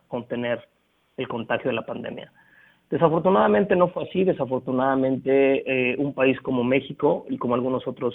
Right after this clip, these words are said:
lugares no están preparados económicamente para, para poder, eh, mantenernos sin actividad, eh, en, en un flujo, con flujo de efectivo y que podamos sobrevivir. Eso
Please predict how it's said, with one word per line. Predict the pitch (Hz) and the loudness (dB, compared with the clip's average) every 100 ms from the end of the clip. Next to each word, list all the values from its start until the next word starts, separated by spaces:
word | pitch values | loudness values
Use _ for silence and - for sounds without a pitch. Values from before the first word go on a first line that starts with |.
| - | -6
lugares | - 117 117 123 117 117 _ _ _ - | -8 -4 0 0 0 -4 _ _ _ -8
no | 143 | -2
están | 143 170 | 0 2
preparados | 160 139 131 147 139 | 2 4 4 2 0
económicamente | - 131 139 131 123 127 135 | -2 0 0 -2 -2 0 -2
para, | 127 117 113 110 - _ _ _ | -2 -2 -2 -4 -12 _ _ _
para | - 123 117 | -2 0 2
poder, | 123 123 127 127 - _ _ _ _ _ _ _ _ _ - - | 6 10 10 8 0 _ _ _ _ _ _ _ _ _ -20 -6
eh, | 123 127 120 | 0 2 2
mantenernos | 127 123 139 143 139 135 131 127 - - - | 0 4 4 8 6 8 4 2 -2 -18 -14
sin | 151 135 | -6 -6
actividad, | 120 - 127 127 127 139 - - - | -6 -6 -4 0 2 0 -4 -20 -10
eh, | 127 117 117 113 | -6 -4 -4 -4
en, | 110 113 | -6 -8
en | 120 | -6
un | 127 | -6
flujo, | 117 131 - 120 113 | -4 -4 -4 -6 -6
con | 123 123 | -8 -6
flujo | 143 131 | -4 -2
de | 123 | -4
efectivo | 120 104 131 131 139 | -6 -8 -6 0 -2
y | |
que | 131 127 | -2 -6
podamos | 120 120 127 131 127 117 - - - - | -4 -4 -2 -2 -2 -4 -16 -20 -20 -16
sobrevivir. | - 127 117 113 110 - | -6 -4 -2 -4 -6 -6
Eso | 120 113 135 123 107 | -8 -4 -2 -2 -6